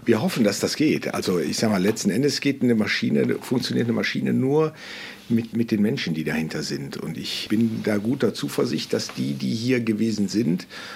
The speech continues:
und jetzt nicht mehr aktiv sind im Unternehmen, dass die auch wieder zur Verfügung stehen. Das ist meine Hoffnung. Und ob und wie sich das Papier verändert, wenn es eine neue Technik gibt, muss man sehen.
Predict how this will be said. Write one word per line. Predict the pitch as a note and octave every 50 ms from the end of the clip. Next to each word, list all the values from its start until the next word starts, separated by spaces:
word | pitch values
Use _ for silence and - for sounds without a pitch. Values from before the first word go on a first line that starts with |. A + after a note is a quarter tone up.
| - -
und | - - A#2+ -
jetzt | A#2 A2 - -
nicht | B2+ B2+ - -
mehr | G#2+ -
aktiv | - - - - - B2 C3+ - -
sind | - - D3 D3 D3
im | - - -
Unternehmen, | - - - A2+ G#2+ G#2+ A2+ B2 C#3 D2+ - - - - - - - - - - -
dass | - - - - -
die | - A#2+ A#2+ B2 C3+ C3+ B2 - -
auch | - - F2+ G#2 B2 C3 B2+ - -
wieder | A#2+ A#2 A2+ A#2 B2 C3 B2 B2+ B2 A2+ A2+ A2+ A2 A2 - - - - - -
zur | - - A#2+
Verfügung | - G#2 - - A#2 A#2 C#3 D3+ -
stehen. | - - - - - F#3 G3 G3+ - - - -
Das | - - -
ist | - G#2
meine | G2+ G#2 G#2+ G#2 F#2+ F2+
Hoffnung. | F#2 A#2 A#2 - - - E2+ F2 E2 - - - - - - - - - - -
Und | C3 A#2 A#2 A#2 - - - - - - - -
ob | - - - C#3 - -
und | - - C3+ B2 A#2+
wie | C3+ D3
sich | D#3 D3+ B2+
das | - B2 A#2+ B2+
Papier | - A#2 G#2 - - - D3+ -
verändert, | - - - - - D#3+ F3+ - F#2+ E2+ - - - - - - -
wenn | A2+ A2 A#2 A#2 A#2
es | A#2 A2 - -
eine | B2+ A#2+
neue | A#2 A#2 B2 C3 B2
Technik | - - D3+ - - - - -
gibt, | - G3 - - - - - - - - - - - - - -
muss | A#2+ C3 B2+ - -
man | A#2+ A#2
sehen. | G#2 F#2 E2 D2 C2 C#2 C#2